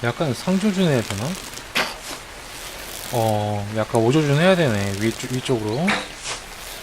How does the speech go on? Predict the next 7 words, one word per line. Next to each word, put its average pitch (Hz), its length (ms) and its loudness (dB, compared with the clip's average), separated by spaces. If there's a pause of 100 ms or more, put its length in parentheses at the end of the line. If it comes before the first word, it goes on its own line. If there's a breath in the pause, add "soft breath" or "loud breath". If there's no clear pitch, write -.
(3000)
자, 110 60 -6
좀 143 160 0
기다려서 127 340 4
이번엔 135 300 6
여왕몰 135 320 6
한번 127 140 4
꼬셔보죠. 143 520 0